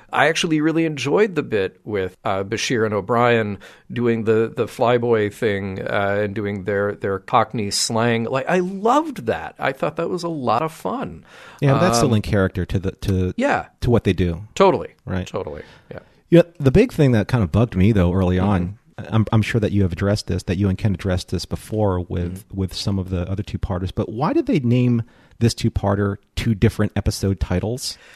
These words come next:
Speaker 1: Yeah, that is a great question. And I, I haven't, you know, my go-to is, uh,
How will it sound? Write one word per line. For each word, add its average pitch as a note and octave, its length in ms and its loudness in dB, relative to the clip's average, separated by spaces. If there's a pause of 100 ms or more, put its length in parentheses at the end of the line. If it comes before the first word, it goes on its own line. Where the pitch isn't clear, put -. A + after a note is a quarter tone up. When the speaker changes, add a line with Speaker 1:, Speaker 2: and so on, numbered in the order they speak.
(540)
Speaker 1:
Yeah, D#3+ 360 -4
that D3+ 240 0
is F#3 200 0
a C#3+ 140 2
great G#2+ 640 -6
question. A2 600 -6
And G#2+ 200 -6
I, A#2 340 0
I A2+ 180 0
haven't, C#3+ 440 0
you C3+ 60 -2
know, A#2 80 -2
my B2+ 180 2
go-to B2+ 840 0
is, G#2 380 0
uh, F#2+ 420 -4